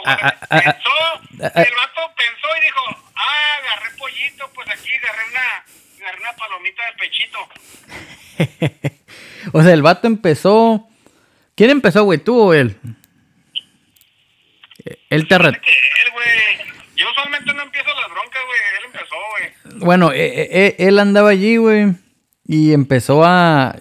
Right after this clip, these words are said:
Speaker 2: creo, creo que lo que pasó, güey, es de que, este, este vato, el, el güerillo empezó a, ahí a,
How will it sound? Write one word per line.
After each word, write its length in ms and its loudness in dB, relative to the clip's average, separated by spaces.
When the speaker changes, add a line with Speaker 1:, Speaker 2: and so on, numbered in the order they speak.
Speaker 2:
creo, 240 -4
creo 240 0
que 80 -2
lo 100 0
que 120 0
pasó, 420 0
güey, 160 4
es 100 4
de 140 0
que, 680 -2
este, 360 -4
este 180 0
vato, 280 2
el, 220 0
el 120 0
güerillo 360 2
empezó 420 -2
a, 420 0
ahí 340 0
a, 420 0